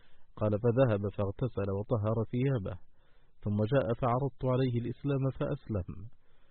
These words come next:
ثم أتتني صاحبتي فقلت: "إليك عني، فلست منك ولست مني". قالت: "لم بأبي أنت وأمي؟".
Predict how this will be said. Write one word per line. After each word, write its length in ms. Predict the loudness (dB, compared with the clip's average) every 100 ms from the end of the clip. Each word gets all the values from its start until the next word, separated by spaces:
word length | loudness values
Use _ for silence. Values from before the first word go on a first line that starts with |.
| -20 -4
ثم 280 | 0 0 0
أتتني 540 | 0 2 2 0 -2
صاحبتي 640 | -2 -2 0 0 -2 -4
فقلت: 380 | -6 -4 -2 -2
"إليك 380 | -2 0 0 0
عني، 520 | 2 4 4 0 -4 -6
فلست 440 | -6 -4 -4 -2
منك 380 | 0 0 -2 -4 -4
ولست 380 | -4 -6 -6
مني". 460 | -2 0 -2 -4 -10 -16 -20 -16 -14 -14 -16 -2
قالت: 400 | 2 4 2 -2 -6
"لم 340 | -4 0 2 2
بأبي 560 | 0 0 0 0 0 0
أنت 180 | 0 -2
وأمي؟". 580 | -2 -2 -2 -4 -6